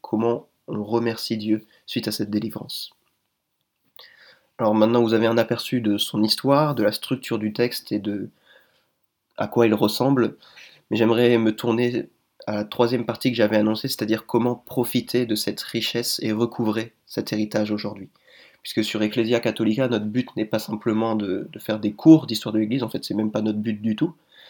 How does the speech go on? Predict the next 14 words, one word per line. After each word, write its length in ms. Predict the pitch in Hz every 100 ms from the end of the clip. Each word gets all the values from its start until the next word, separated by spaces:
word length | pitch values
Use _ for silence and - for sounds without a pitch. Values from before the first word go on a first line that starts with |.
| - _ -
mais 120 | 113
c'est 300 | 107 - 131
de 220 | - 110
faire 280 | 107 123 107
redécouvrir 880 | 110 135 135 139 120 110 139 139 107 _ -
l'héritage, 720 | 107 107 110 107 123 107 107 - _ _ -
euh, 240 | 107 104 - - _
de 160 | 101 104
nos 140 | 104
pères, 380 | 104 113 117 110
euh, 140 | 98 -
dans 180 | - 107
la 100 | 110
foi, 380 | - 135 -